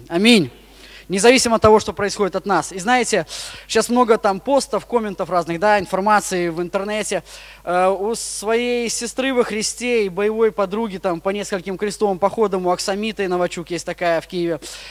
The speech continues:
Вот, я прочитал у нее недавно такой хороший, м, статус в Фейсбуке, она написала. Она написала: «Я отказываюсь видеть свою Украину в крови, разрозненной, разбитой».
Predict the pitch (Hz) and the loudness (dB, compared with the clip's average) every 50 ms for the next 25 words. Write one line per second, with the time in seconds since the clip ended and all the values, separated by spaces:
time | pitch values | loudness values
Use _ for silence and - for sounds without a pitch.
0 | - - - 190 208 202 190 175 202 233 247 - - 214 - - - 233 214 208 | -16 -10 -2 2 2 2 2 2 0 0 -2 -2 -4 -8 -4 -2 0 0 0 -2
1 | 208 208 208 202 190 208 202 202 175 180 170 - 202 185 - 214 214 226 202 - | -4 -6 -4 -2 -2 -2 -2 -4 -6 -10 -8 -6 -6 -6 -4 -4 -4 -4 -4 -2
2 | 220 202 202 196 185 185 180 175 175 160 156 - - - 208 202 - - - - | -2 0 0 -2 -2 -4 -8 -8 -10 -10 -12 -4 0 0 0 0 -2 -6 -10 -8
3 | - 196 165 170 202 220 - 185 165 165 160 160 151 - - - 185 170 156 147 | -8 -8 -6 -6 -6 -4 -4 -4 -4 -4 -4 -6 -8 -8 -6 -2 0 0 0 0
4 | 139 127 - - _ _ _ _ _ _ _ _ - - _ _ - 175 185 196 | -4 -6 -10 -18 _ _ _ _ _ _ _ _ -20 -20 _ _ -8 -6 -6 -6
5 | 185 160 202 - 208 180 175 170 165 160 180 202 226 233 226 214 208 196 - - | -6 -8 -6 -2 -2 0 2 0 0 -2 -2 0 2 4 4 4 4 0 -2 -10
6 | - - - - 190 - - - 269 254 196 202 214 214 - - 185 208 233 208 | -20 -14 -8 -6 -6 -4 0 2 2 2 2 0 -2 -4 -4 -6 -6 -8 -8 -8
7 | 185 196 - - 196 202 202 196 180 196 196 202 202 202 190 180 175 175 165 151 | -8 -10 -10 -6 -6 -4 -4 -4 -6 -4 -4 -4 -4 -4 -2 -2 -2 -2 -2 -4
8 | - - - - - - - - - 196 202 202 202 226 233 233 226 196 165 _ | -8 -14 -20 -20 -20 -20 -14 -6 -4 -2 -2 -2 -2 -4 -4 -6 -6 -10 -12 _
9 | _ _ _ - - - - 156 180 190 185 151 190 208 233 226 196 196 196 190 | _ _ _ -20 -20 -14 -6 -2 0 0 0 0 2 4 4 4 2 0 -2 -2
10 | 185 180 175 180 180 160 165 156 180 226 226 - 214 196 190 175 | 0 0 0 -2 -2 -4 -6 -6 -4 -4 -2 0 -2 -2 -2 -4